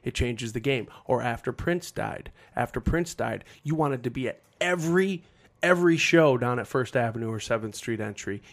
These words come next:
You just had to be, because you were gonna catch a rendition of Purple Rain, and it was gonna change your life.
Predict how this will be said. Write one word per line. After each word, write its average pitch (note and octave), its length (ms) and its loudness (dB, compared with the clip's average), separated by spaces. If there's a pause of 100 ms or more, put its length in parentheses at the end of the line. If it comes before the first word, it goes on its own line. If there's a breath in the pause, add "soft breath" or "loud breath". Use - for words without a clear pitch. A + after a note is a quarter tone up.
You D3 80 -2
just C3+ 220 -4
had B2+ 240 -2
to A#2+ 40 -8
be, G#2+ 240 -12 (180 loud breath)
because C3 320 -2
you C#3 120 0
were D3 80 0
gonna B2+ 220 -2 (340 soft breath)
catch C3+ 260 0
a C#3 40 0
rendition C3 520 2
of A#2 280 -4
Purple C3 340 0
Rain, C3 480 2 (240 loud breath)
and B2 100 -4
it B2 40 -2
was A#2 120 -4
gonna B2 160 -2
change B2 300 -4
your A#2+ 100 -4
life. B2 320 -2